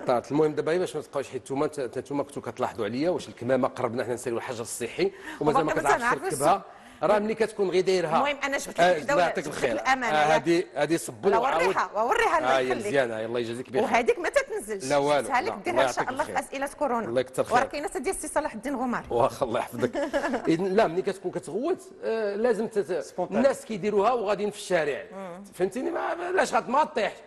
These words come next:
Speaker 1: ولكن ملي كتغوت، حتى لا هضرتي بشي: "صباح الخير"، "لا، لا، لاباس"، "كلشي
Speaker 2: مم.
Speaker 1: بخير"، ما كاينش تغيير. ولكن لا انت كت-، تت-، تتنفعل وتت-،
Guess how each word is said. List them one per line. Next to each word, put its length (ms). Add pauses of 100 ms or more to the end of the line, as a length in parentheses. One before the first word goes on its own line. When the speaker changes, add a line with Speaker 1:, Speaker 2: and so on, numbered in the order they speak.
(260)
Speaker 1:
ولكن 300
ملي 100
كتغوت، 420
حتى 120
لا 80
هضرتي 240
بشي: 200
"صباح 180
الخير"، 220
"لا، 60
لا، 180
لاباس"، 300
"كلشي 260
Speaker 2:
مم. 80
Speaker 1:
بخير"، 180
ما 80
كاينش 200
تغيير. 340 (240)
ولكن 320
لا 80
انت 180
كت-، 200 (200)
تت-، 320 (120)
تتنفعل 560
وتت-، 580